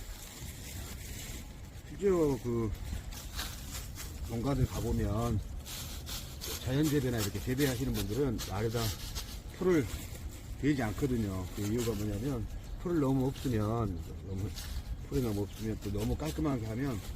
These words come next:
마-, 땅, 땅이 또 마-, 많이 마르기도 하지만 또 벌레들도 많이 올라온다고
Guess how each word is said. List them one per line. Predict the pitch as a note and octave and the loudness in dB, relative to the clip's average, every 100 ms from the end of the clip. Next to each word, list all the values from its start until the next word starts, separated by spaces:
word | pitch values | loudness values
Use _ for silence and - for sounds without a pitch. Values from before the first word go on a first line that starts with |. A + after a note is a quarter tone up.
| - - - - - | -6 -6 -6 -6 -4
마-, | G2+ - - | -2 -2 -2
땅, | D3 D#3 C3+ | 2 2 2
땅이 | C#3+ D#3 D3+ B2+ - | 2 4 4 4 0
또 | A2 - - - - - - F#2+ | 0 2 0 -2 -4 -8 -6 -4
마-, | - | -4
많이 | G#2+ A#2+ | 0 0
마르기도 | G2 G#2 A#2+ B2+ A#2 | 2 2 2 0 0
하지만 | B2+ A2 A2+ A2+ G#2 - - - | 0 2 2 2 2 0 -2 -8
또 | - | -4
벌레들도 | - B2+ C#3 A2+ | 2 4 4 4
많이 | G#2 G#2+ | 0 2
올라온다고 | G#2 B2 A#2+ G2 F2+ E2+ G#2+ A#2+ | 4 4 4 2 0 0 0 0